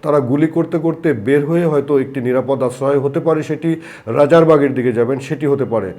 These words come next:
আর তাই আতঙ্ক সৃষ্টি করার জন্য, তারা নিজেদের আত্মরক্ষার জন্য তাদের শেষ অস্ত্র হিসেবে তারা গুলি করতে করতে গিয়েছেন, সেটি হতে পারে।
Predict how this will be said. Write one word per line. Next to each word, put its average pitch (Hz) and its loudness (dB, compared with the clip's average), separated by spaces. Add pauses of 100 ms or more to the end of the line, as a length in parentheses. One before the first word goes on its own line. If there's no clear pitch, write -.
(200)
আর 131 -10 (140)
তাই 170 4 (260)
আতঙ্ক 180 0
সৃষ্টি 151 -4
করার 156 4
জন্য, 143 2
তারা 135 4
নিজেদের 135 0 (340)
আত্মরক্ষার 175 4
জন্য 156 0
তাদের 151 0
শেষ 180 -2
অস্ত্র 139 -4
হিসেবে 151 0
তারা 131 2
গুলি 123 -2
করতে 117 -4
করতে 120 -4
গিয়েছেন, 127 -2 (320)
সেটি 180 -2
হতে 139 -2
পারে। 90 -4